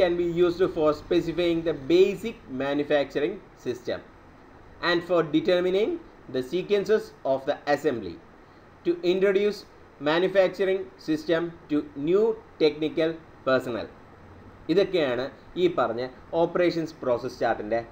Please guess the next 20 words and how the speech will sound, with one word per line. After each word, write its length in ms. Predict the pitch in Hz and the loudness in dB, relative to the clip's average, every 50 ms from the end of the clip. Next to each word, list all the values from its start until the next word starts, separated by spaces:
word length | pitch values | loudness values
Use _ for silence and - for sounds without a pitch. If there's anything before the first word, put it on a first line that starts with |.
| - - - - 143 | -18 -10 -4 0 0
അഡ്വാൻറ്റേജസ് 640 | 143 147 147 156 156 147 143 139 127 123 110 107 - 110 | 0 0 2 2 4 4 4 2 0 -2 -2 -6 -8 -8
എന്നുള്ള 240 | 98 95 92 92 87 82 | -10 -8 -8 -8 -8 -10
പറയുന്നത്. 280 | 82 78 76 73 - - - - - - - - - - - | -10 -12 -14 -16 -18 -20 -20 -20 -20 -20 -20 -20 -18 -10 -6
പുതിയതായിട്ട് 540 | 196 214 196 214 214 208 196 185 185 - 190 | 0 4 6 6 8 8 6 6 4 2 2
ഒരാൾ 280 | 165 156 151 151 151 156 156 147 | 4 6 6 6 6 6 4 2
വരികയാണ്, 540 | 135 127 131 131 127 131 117 101 90 85 76 - - - - - - - - - - 139 | 0 0 0 0 0 0 -2 -2 -6 -10 -14 -18 -20 -20 -20 -20 -20 -20 -20 -10 -4 -2
അയാളെ 440 | 156 175 185 185 180 170 165 170 170 185 165 151 | 0 2 2 2 2 2 0 0 -2 -4 -4 -4
നമുക്ക് 300 | 143 151 151 147 - 165 147 139 151 | -4 -4 -4 -4 -4 -4 -2 -2 -2
ഈ 20 | 165 160 - | -2 -2 -2
പറഞ്ഞ 280 | 135 120 113 107 104 113 135 160 160 - - - - - - - - - - - - | -4 -4 -4 -4 -6 -6 -6 -6 -8 -10 -16 -20 -20 -20 -20 -20 -20 -20 -16 -10 -4
ഒരു 140 | 147 160 175 185 - - - - - - 139 | 0 0 0 0 -2 -6 -10 -16 -12 -8 -6
ഇൻഡസ്ട്രിയുടെ 520 | 131 139 135 131 - - 131 123 127 143 143 - - - - - - - - - - 123 | -4 -4 -4 -6 -6 -4 -4 -2 -2 -2 -4 -6 -10 -18 -20 -20 -20 -20 -16 -8 -4 -2
എല്ലാ 200 | 123 135 147 151 151 151 | 2 4 4 4 4 2
ഡിപ്പാർട്ട്മെൻറ്റ്സും 640 | 127 - - 127 127 123 127 127 123 123 - 151 131 127 | 0 -2 0 0 0 0 -2 -6 -6 -6 -8 -8 -6 -4
കൊണ്ട് 180 | 117 113 113 123 120 | -4 -4 -4 -4 -6
നടന്ന് 260 | 117 107 101 101 117 113 - 113 | -6 -6 -6 -6 -8 -8 -8 -8
കാണിക്കാനായിട്ടുള്ള 720 | 104 107 113 110 113 113 110 107 101 92 104 104 113 117 113 - | -8 -6 -8 -6 -6 -6 -6 -6 -8 -8 -6 -4 -4 -4 -4 -6
ടൈം 160 | 110 110 120 127 - | -6 -6 -6 -8 -8
കിട്ടുന്നില്ല. 380 | 117 - - 113 117 113 104 104 92 98 | -10 -10 -8 -8 -8 -6 -6 -6 -4 -4
അയാൾക്ക് 320 | 110 120 123 123 - 139 | -4 -2 -4 -4 -6 -6